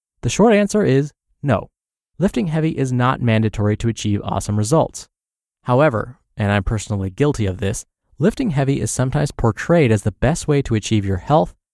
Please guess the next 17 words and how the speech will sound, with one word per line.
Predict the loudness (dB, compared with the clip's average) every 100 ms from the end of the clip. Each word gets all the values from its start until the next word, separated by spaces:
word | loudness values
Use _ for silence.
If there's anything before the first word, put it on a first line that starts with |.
| _ _
body | 0 0
composition, | 0 -2 -2 -2 -2 -2 -6 -4
and | -2 -2
performance | -2 -4 -2 0 -2 -4
goals. | -8 -8 -12 _ _ _ _
If | -6
you're | 0
not | 0
lifting | 0 -4 -4
heavy, | 0 0 0 -4 -10 _ -4
then | 0
you're | 0
doing | 0 0
it | 0
all | 0
wrong, | 0 -2 -6 -12 -6
or | 2 2 0